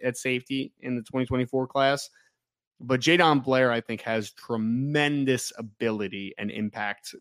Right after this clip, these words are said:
to develop into one of the better safeties in the twenty twenty-four, twenty twenty-five class and beyond. I think he has tremendous upside. So Notre Dame's in a really good spot,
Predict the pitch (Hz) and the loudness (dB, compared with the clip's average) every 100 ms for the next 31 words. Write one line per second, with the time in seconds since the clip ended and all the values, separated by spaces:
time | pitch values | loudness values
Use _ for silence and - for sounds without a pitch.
0 | - 123 113 107 - _ _ _ - 123 | -8 -4 -2 -4 -10 _ _ _ -6 4
1 | 131 139 131 131 135 131 131 127 - 131 | 4 4 0 2 2 4 2 2 0 -2
2 | 127 139 135 131 131 135 135 143 135 - | 0 -4 0 -2 -2 -4 -2 -2 -2 -2
3 | 139 - 147 147 147 139 131 - 143 160 | -6 -2 0 2 2 2 0 2 0 0
4 | - 139 156 123 123 117 - 113 113 135 | -2 0 0 2 0 -2 -6 -12 -4 -2
5 | 123 117 117 113 - _ - 131 120 127 | -2 -6 -4 -6 -8 _ -8 -4 -2 -2
6 | 120 104 - - - 135 196 214 170 139 | -4 -8 -10 -14 0 6 6 6 2 0
7 | 147 160 160 - 117 107 | 0 -2 -4 -2 -2 -2